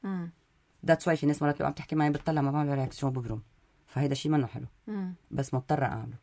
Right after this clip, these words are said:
Speaker 2: لأنه ما بقى فيني.
Speaker 1: مم.
Speaker 2: فلما بتشوفي الشيء وأنت منه ملموس بإيدك، بس أنت حاسستيه، بتقولي لي third آي، بتقولي لي إلهام، بتقولي لي خبرة، بتقولي لي، آه، آه، آه،
Speaker 1: تحليل.
Speaker 2: حاسسات سي-،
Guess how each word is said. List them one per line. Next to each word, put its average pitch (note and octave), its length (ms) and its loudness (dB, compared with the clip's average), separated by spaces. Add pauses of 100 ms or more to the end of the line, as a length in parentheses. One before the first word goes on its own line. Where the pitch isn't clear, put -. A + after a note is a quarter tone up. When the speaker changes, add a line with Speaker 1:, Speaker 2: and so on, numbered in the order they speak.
Speaker 2:
لأنه A#2+ 140 0
ما C3+ 80 4
بقى B2+ 120 -4
فيني. A#2+ 340 -6
Speaker 1:
مم. G3 300 -8 (380)
Speaker 2:
فلما A#2+ 320 0
بتشوفي B2+ 380 -2
الشيء D3 420 -2
وأنت D#3 260 2
منه F3+ 300 8
ملموس D#3+ 420 6
بإيدك، B2+ 460 0
بس C3+ 220 -4
أنت F#3 200 2
حاسستيه، D3+ 580 -4 (160)
بتقولي D3 280 0
لي D3 60 6
third A#2+ 400 -2
آي، D#3+ 320 6 (600)
بتقولي C3+ 320 0
لي - 120 2
إلهام، D#3+ 500 4
بتقولي C#3+ 300 0
لي C#3 100 4
خبرة، F3+ 380 4
بتقولي C#3+ 360 0
لي، D#3+ 120 6
آه، D3 60 4 (500)
آه، - 340 2
آه، G#2+ 380 0
Speaker 1:
تحليل. E3+ 260 4
Speaker 2:
حاسسات F#3 480 6
سي-، D3+ 400 4